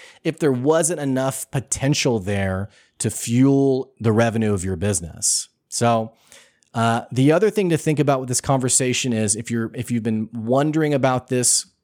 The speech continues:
if you've been wondering, "What is my niche?" Y-, I'm, I joked about this earlier. You don't have to, like, envision throwing a dart blindfolded at a corkboard and hoping, like,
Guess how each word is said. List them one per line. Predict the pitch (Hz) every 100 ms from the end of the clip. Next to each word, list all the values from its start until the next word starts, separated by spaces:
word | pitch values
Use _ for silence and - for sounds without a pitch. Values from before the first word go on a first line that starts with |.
| _ _ _ _ _ _ _ _ - -
if | 110
you've | 120
been | 113 107
wondering, | 120 135 135 135 127 117 - - -
"What | 107 131 156
is | 151 127 117
my | 117
niche?" | 113 107 120 135 139 - - - _ _ - - _ -
Y-, | 131 135 117 -
I'm, | 131 143 147
I |
joked | 139 208 214
about | 180
this | 135
earlier. | 127 135 131 117
You | 117
don't | 139 180
have | 190
to, | 208
like, | 160 139 -
envision | 135 120 104 123 131 123
throwing | - 127 120 120
a | 101
dart | 95 104 113 117 101
blindfolded | 101 104 110 117 110 104
at | 98
a |
corkboard | 95 110 101 - 95 90 90 90 - _ _ -
and | 110
hoping, | 95 127 123 131 120
like, | 110 104